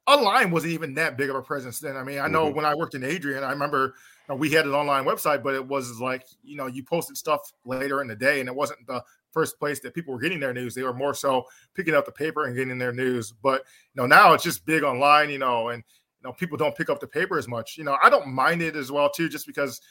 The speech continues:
Speaker 1: of the instantaneous thing, you know, being able to update things quickly. If you do happen to make a mistake, being able to fix that and update that quickly as well, too. So, I mean, I think there's some very good things about it.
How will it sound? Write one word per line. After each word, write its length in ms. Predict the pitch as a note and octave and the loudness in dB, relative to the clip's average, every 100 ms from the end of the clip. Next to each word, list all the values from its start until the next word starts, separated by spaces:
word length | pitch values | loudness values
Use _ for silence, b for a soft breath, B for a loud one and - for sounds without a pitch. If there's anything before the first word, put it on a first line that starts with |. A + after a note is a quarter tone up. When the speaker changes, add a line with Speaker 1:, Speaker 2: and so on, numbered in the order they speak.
| b b | b b
Speaker 1:
of 60 | C#3 | -12
the 100 | C#3+ | -8
instantaneous 720 | E3+ - C#3 D#3 D3 C#3+ B2+ - | -8 -10 -10 -10 -8 -8 -8 -10
thing, 260 | D3+ C#3 | -8 -8
you 60 | C3+ | -4
know, 100 | C3+ | -4
being 180 | C#3+ C3+ | -2 -2
able 240 | C3+ C#3 | -2 -2
to 240 | C#3 C#3 - | 0 0 0
update 420 | D3 - D#3 C#3+ - | -4 -4 -8 -8 -10
things 200 | D3 C3 | -12 -6
quickly. 560 | - D#3 C#3+ C#3 B2 B B | -2 -2 0 -2 -2 B B
If 160 | G3+ G3 | 4 4
you 80 | F3+ | 2
do 180 | D#3+ D#3+ | 2 4
happen 220 | D3+ D3+ | 2 0
to 80 | C#3+ | -2
make 180 | C#3+ | -2
a 40 | D3+ | -4
mistake, 280 | C#3+ D#3 D3+ | -4 -4 -6
being 160 | D3 | -8
able 200 | D3 D3 | -8 -8
to 80 | C3+ | -10
fix 260 | - D3+ - | -12 -10 -6
that 180 | D3+ C#3+ | -4 -4
and 100 | C#3 | -4
update 300 | C#3+ C3 C3+ | -6 -8 -6
that 180 | A#2+ - | -8 -6
quickly 380 | D#3 - C#3+ | -10 -10 -10
as 100 | C#3 | -10
well, 240 | B2+ C3+ B2+ | -6 -4 -4
too. 320 | - D3 C3+ B B B | -4 -4 -4 B B B
So, 100 | D#3+ | 2
I 40 | |
mean, 140 | E3 D#3+ | 6 6
I 60 | |
think 180 | E3 G#3+ | 4 0
there's 180 | F#3 F3 | -2 -2
some 200 | D#3+ A#2 | -6 -8
very 280 | A#2+ D#3 D3+ | -2 -2 0
good 180 | C3 C#3 | -4 -6
things 180 | D3 C#3+ | -8 -6
about 260 | D#3 D#3 D#3+ | 0 2 2
it. 140 | D#3+ | 0